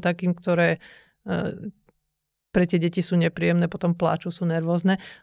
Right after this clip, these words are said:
lebo my sme išli proste timing. Ale nesmelo sa do toho nič, e, zamotať nepredvídateľné, aby sme dodržiavali denný, týždenný harmonogram, na tých sústredeniach samozrejme cestovanie.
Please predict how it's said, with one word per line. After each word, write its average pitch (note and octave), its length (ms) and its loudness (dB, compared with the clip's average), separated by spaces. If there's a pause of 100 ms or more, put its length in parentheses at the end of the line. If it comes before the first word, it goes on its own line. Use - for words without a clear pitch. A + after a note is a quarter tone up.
lebo F3 160 4
my F3 160 6
sme F3 160 -4
išli D#3+ 320 -6
proste - 480 -12
timing. D#3+ 400 -4
Ale F3+ 240 0
nesmelo F#3+ 400 4
sa F3+ 160 0
do F3 80 -2
toho F3+ 160 2
nič, F3+ 400 2
e, E3 160 2
zamotať E3+ 560 2
nepredvídateľné, E3 960 -4 (400)
aby E3 160 -4
sme E3+ 160 -2
dodržiavali D#3 880 -2
denný, D#3+ 560 4
týždenný D#3 640 0
harmonogram, D#3 800 -4
na D#3+ 160 0
tých F3 160 -6
sústredeniach D#3+ 640 -2
samozrejme E3 480 -2
cestovanie. E3 560 -2